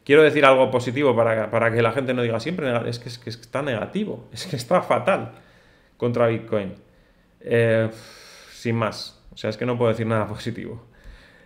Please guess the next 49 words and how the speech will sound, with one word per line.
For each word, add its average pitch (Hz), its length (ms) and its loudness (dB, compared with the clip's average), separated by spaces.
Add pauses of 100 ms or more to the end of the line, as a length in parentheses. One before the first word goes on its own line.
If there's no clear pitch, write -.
(200)
Fed, 147 320 6
un 156 140 0
siete 160 240 2
por 143 140 2
ciento 143 220 2
arriba. 127 320 6
Bueno, 120 280 2
esta 123 180 0
es 143 80 -2
como 120 400 2
ha 131 60 0
sido 143 280 0
de 139 60 2
las 127 240 -2
que, 120 400 4
mm, - 960 -10
más 131 380 -2
ha 135 60 -2
subido 131 300 0
en 131 100 -2
el 123 100 -4
pasado 143 420 2
y 117 400 -4
la 110 140 -6
gente 127 260 -4
sigue 120 500 0
con 117 240 -2
lo 113 80 -2
de 110 100 2
la 110 80 2
inteligencia 113 500 -2
artificial, 117 380 -4
pues 113 140 -4
podría 117 280 2
rebotar 123 280 2
un 113 100 -2
poco 113 180 -2
más. 120 260 -2
La 110 120 -4
resistencia 110 480 -2
está 127 560 -2
prácticamente 127 520 -2
en 120 80 0
el 120 100 0
nivel 120 220 0
que 127 80 0
ha 123 60 2
llegado 123 360 2
hoy, 160 300 0